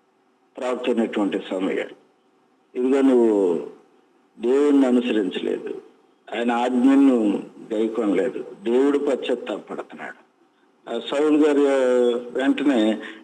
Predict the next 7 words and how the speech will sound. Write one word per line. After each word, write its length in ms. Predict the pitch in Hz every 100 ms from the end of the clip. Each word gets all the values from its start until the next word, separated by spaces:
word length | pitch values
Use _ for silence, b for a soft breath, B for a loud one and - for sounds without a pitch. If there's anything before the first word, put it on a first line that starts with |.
| -
"ఇదిగో 280 | - 139 143
మరి 240 | 135 117
నేను 420 | 120 113 104 95 95 -
దేవుడు 260 | 110 131 131
చెప్పినట్టు 500 | 143 127 131 120 120
అన్నీ 200 | 117 120
చేసేసాను, 880 | 113 110 110 - 113 131 190 -